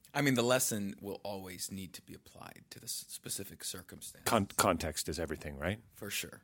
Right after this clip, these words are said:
Speaker 1: For sure. Taking into account the political climate of the given country, uh, the particular weakness of the rulers of that country, uh,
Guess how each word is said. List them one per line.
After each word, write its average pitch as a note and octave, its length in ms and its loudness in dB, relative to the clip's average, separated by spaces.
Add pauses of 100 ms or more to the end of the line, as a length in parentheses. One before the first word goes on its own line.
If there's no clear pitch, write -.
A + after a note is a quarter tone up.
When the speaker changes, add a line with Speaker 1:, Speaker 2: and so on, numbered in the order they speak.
(140)
Speaker 1:
For - 120 -10
sure. F2 200 -6
Taking F#2+ 380 -4
into F#2+ 240 -6
account F2+ 360 -10
the - 80 -18
political F2+ 420 -10
climate F#2+ 440 -8
of E2 80 -14
the E2+ 80 -12
given E2 260 -12
country, F#2 600 -8 (500)
uh, F2+ 220 -2 (140)
the F#2+ 120 -8
particular F#2+ 580 -4
weakness F#2+ 560 -4
of F2+ 160 -12
the F2 80 -12
rulers F#2 400 -10
of F#2 120 -14
that F2 180 -14
country, F2+ 480 -12 (440)
uh, F#2 260 -4